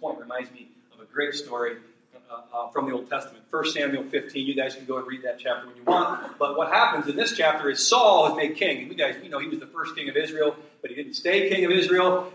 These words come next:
And this story in chapter fifteen is him, uh, being cut off from, his, his lineage being cut off from Israel. So what happens is he was told to go and from post to pillar,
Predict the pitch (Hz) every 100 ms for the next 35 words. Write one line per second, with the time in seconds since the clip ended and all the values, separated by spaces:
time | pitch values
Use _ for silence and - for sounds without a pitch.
0 | - 160 - 147 220 220 - - - -
1 | 208 208 175 - - - - - - 214
2 | 160 131 - 233 180 156 - - _ _
3 | _ _ _ _ _ 131 123 175 170 160
4 | - - - 165 156 175 - - 139 127
5 | - - 170 165 165 160 - 208 127 -
6 | 139 123 147 147 139 131 - 180 - -
7 | - _ _ _ - 160 196 190 175 151
8 | 143 190 240 - 143 135 - - 143 143
9 | 143 - _ 143 139 135 - - 139 -
10 | 214 - - 160 139 135